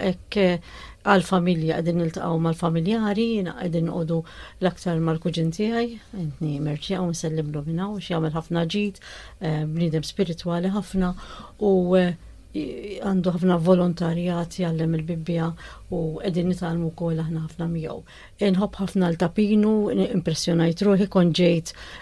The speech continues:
eh, dakinhar fi two thousand fifteen tapinu, rajt it-tibdil li sar, devozzjoni kbira, ħafna Maltin imma mhux biss. Tapinu hemm diversi kappelli f'dik l-Olja, Bakuż Marx, u, eh, hemm devozzjoni,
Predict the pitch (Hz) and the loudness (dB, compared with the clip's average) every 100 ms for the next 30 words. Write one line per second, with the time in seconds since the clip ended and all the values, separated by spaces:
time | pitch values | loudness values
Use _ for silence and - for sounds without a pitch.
0 | - 170 170 170 180 180 170 165 175 - | -2 2 4 4 4 2 2 0 -4 2
1 | 180 165 - 180 - 196 180 170 226 202 | 2 2 0 -4 2 2 2 2 4 4
2 | 196 180 170 165 185 - 170 180 160 165 | 4 4 2 0 -4 0 2 4 4 4
3 | - 202 214 240 240 - - - 185 180 | 2 4 6 6 4 -2 -18 -10 2 4
4 | 160 170 - 175 165 160 214 202 196 196 | 4 2 2 2 2 6 6 6 4 2
5 | 190 - - 170 185 175 185 214 196 196 | -2 -16 -10 0 2 4 4 4 2 4
6 | 180 175 165 156 151 - - - - 202 | 4 2 0 0 0 0 -8 -16 -2 -2
7 | 196 185 175 170 170 160 - - 180 160 | 0 2 4 4 4 0 -6 0 4 6
8 | 160 - 170 - - - 170 - 220 208 | 4 4 -2 -2 -8 -4 -2 4 4 6
9 | 208 226 196 190 - 208 214 196 214 226 | 4 4 4 2 2 4 4 6 4 4
10 | 175 165 175 165 202 226 240 - - - | 2 0 0 2 4 4 2 -2 -8 -14
11 | - - - 208 202 196 196 190 202 196 | -14 -10 4 6 8 8 8 8 6 6
12 | 220 190 185 208 196 196 190 190 | 6 4 0 2 4 6 6 4